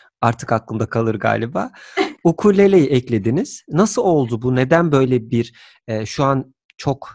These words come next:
Speaker 1: e, gündemde? E,
Speaker 2: Çok gündemde.
Speaker 1: evet, e, yani bununla alakalı konserler veriliyor. Yani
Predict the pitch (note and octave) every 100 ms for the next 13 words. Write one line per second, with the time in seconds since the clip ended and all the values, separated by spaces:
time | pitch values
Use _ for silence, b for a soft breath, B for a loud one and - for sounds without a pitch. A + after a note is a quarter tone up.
0 | - A2 G#2 F#2+ A#2 A#2+ A#2 A2 G2 G#2
1 | E3 _ _ _ - G#2+ G2+ G2+ G2+ -
2 | F4 E4+ D#3+ - - - A#2+ A2+ - -
3 | B2 A2 G#2 - _ _ _ _ - G#2+
4 | G#2 A#2+ B2 A2+ A#2 A#2 A#2 A2+ A2 A#2+
5 | A2+ A#2 A2+ A2+ A2 A2+ A#2 A#2 A#2 A#2+